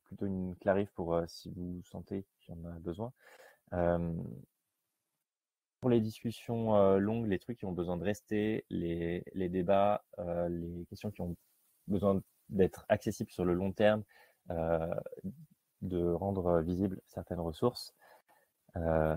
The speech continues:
donc, on utilise la base, euh, base point extinction abégon point F R. Pour des, pour des échanges un peu plus instantanés,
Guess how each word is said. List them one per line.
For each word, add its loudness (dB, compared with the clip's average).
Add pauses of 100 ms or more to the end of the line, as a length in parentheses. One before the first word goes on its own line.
donc, -8
on -4
utilise -4
la -2
base, 6 (380)
euh, -2
base 2
point -6
extinction -10
abégon -6
point -10
F 2
R. -4 (1700)
Pour 4
des, 8 (760)
pour -2
des 2
échanges 2
un -2
peu -6
plus -4
instantanés, 2